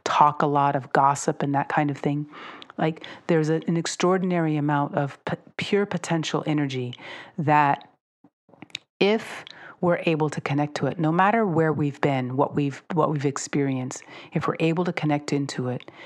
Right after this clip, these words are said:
we literally can, can create and have the things that we desire that are necessary for a good life. You know, so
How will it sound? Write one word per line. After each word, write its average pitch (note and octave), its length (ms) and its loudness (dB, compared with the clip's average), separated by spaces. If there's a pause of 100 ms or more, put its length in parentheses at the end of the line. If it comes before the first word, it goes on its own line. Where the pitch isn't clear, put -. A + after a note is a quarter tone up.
(640)
we D3 240 2
literally C#3+ 600 2
can, C3+ 400 -2 (100)
can C#3+ 320 -2
create D3 640 0
and C3 160 -2
have C3+ 460 2
the C3+ 100 -4
things C3 400 -4
that C3+ 220 2
we C3+ 80 -2
desire B2+ 440 0
that C3 120 -2
are B2+ 80 -2
necessary B2+ 560 -2
for B2+ 160 -2
a B2 60 -2
good C3+ 200 -4
life. C3 460 -4 (880)
You D3+ 140 2
know, C#3+ 160 4
so C#3 360 0